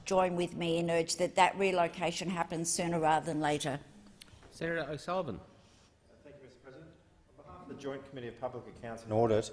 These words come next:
Speaker 3: I present the twenty twenty-one Budget Day Statement of the Committee, and I move that the Senate take note of the report,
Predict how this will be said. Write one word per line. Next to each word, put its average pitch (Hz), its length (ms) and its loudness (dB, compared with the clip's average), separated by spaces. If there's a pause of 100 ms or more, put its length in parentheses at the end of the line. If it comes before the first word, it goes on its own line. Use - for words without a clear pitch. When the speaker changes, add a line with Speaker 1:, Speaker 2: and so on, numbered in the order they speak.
(480)
Speaker 3:
I 113 60 -2
present 120 400 0
the 113 160 0
twenty 117 280 -2
twenty-one 104 500 0
Budget 107 320 6
Day 104 180 4
Statement 107 500 2 (480)
of 98 80 -6
the 98 80 -2
Committee, 135 560 0
and 117 100 -2
I 104 80 4
move 107 320 0
that - 120 -4
the 101 80 -10
Senate 107 280 -4
take 95 260 0
note 104 320 -2 (200)
of 104 120 -4
the 98 80 -6
report, 123 460 0